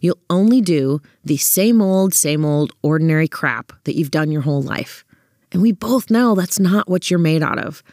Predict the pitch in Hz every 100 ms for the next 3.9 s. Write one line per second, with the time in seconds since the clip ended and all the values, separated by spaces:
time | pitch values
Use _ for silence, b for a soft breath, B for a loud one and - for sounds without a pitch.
0 | b 190 202 190 180 190 - 190 - 175
1 | 147 170 180 151 - - - b b b
2 | b b - 202 214 202 196 - 185 -
3 | - 175 165 156 - - 120 80